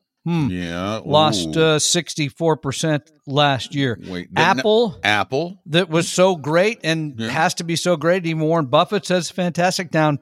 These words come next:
Speaker 1: twenty-six percent last year. How about Amazon? I mean, Amazon, this is one of, truly one of the great companies of the twenty-first century, right? Down
Speaker 2: Mm-hmm.
Speaker 1: forty-nine percent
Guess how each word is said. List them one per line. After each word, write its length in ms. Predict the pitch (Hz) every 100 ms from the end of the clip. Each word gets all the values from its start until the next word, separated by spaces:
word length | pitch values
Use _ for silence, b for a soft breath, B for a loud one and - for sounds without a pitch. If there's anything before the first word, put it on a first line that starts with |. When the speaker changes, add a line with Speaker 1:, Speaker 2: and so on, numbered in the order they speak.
| -
Speaker 1:
twenty-six 960 | 175 160 151 147 - - - 143 -
percent 580 | - 143 123 147 147 139 - b b b _
last 380 | 123 151 139 -
year. 120 | 170 B B
How 100 | 208
about 300 | 226 226 226
Amazon? 680 | 190 214 208 147 123 87 -
I 100 | 170
mean, 200 | 190 185 -
Amazon, 640 | 175 240 240 147 143 113
this 220 | 131 208 240
is 160 | 202
one 180 | 180 196
of, 140 | 170
truly 260 | - 202 190
one 120 | 170
of 40 | 143
the 60 |
great 440 | 120 139 165 180 - b b b -
companies 800 | - 151 160 180 202 220 - - -
of 220 | 143 131
the 200 | 139 120 - _ _ _ _ _
twenty-first 500 | 156 160 143 156 143
century, 400 | - 160 - 196
right? 260 | 165 160 180 B B 139
Down 280 | 151 156
Speaker 2:
Mm-hmm. 160 | 143 85
Speaker 1:
forty-nine 920 | 131 170 170 165 - 131 151 160 156 143
percent 480 | 143 131 175 165 160